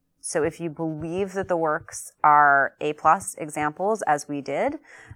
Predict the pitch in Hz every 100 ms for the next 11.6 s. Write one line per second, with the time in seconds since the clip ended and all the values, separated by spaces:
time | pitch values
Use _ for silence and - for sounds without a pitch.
0 | - 156 165 160 156 156 151 156 _ _
1 | _ _ _ 160 170 170 165 - - 156
2 | 151 147 143 - - 147 147 143 143 202
3 | 302 311 240 208 208 180 156 160 143 135
4 | 190 - 131 - - - 127 92 175 226
5 | _ _ _ 170 156 160 196 143 151 165
6 | - - 160 156 - 160 165 170 175 156
7 | 156 165 196 170 135 - 151 147 156 160
8 | 151 151 143 147 147 143 147 143 156 -
9 | 294 202 165 175 - - - 175 170 160
10 | 165 170 175 - - 160 156 151 147 156
11 | 143 156 151 151 151 151